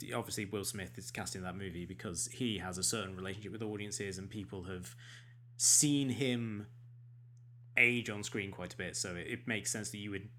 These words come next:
need to cast someone in both those roles where people remember what they looked like they were young. And, uh, Ang Lee said that he could only make that movie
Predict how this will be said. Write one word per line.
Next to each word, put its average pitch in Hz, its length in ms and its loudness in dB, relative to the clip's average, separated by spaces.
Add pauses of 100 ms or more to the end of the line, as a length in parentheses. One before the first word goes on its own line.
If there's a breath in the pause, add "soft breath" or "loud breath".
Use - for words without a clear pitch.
need 107 280 -2
to - 40 -8
cast - 300 0
someone 95 500 -4 (760 loud breath)
in 104 220 2
both 95 280 -2
those 95 200 0
roles 90 380 -2
where 87 440 0
people 101 260 -4
remember 101 440 0
what 90 180 -2
they 98 80 0
looked 95 240 -6
like 90 120 -2
they 90 100 -2
were 90 80 -2
young. 90 360 -2 (100)
And, 92 460 0 (440 loud breath)
uh, 87 360 0
Ang 120 160 8
Lee 101 160 2
said 98 220 4
that 95 100 -2
he 104 120 -4
could 107 120 -2
only 98 180 0
make 92 260 -2
that 92 200 0
movie 92 720 -2